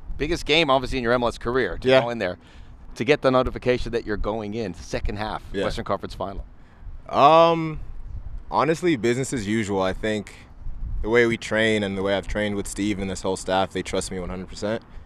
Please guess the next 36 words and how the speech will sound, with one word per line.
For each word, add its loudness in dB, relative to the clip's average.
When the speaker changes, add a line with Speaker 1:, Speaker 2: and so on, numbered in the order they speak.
Speaker 2:
and -6
I -2
feel 0
that 0
trust, 0
and -4
I'm -4
super -8
confident -4
in -4
my -4
abilities -4
and -4
know 0
that 4
I'm -2
able 0
to 2
hold 4
it -2
down 4
whenever -2
we -2
need -4
it, 2
and 0
that's 0
kind 0
of -4
what 4
my 0
mentality 0
was -4
going -4
in. 0
And -8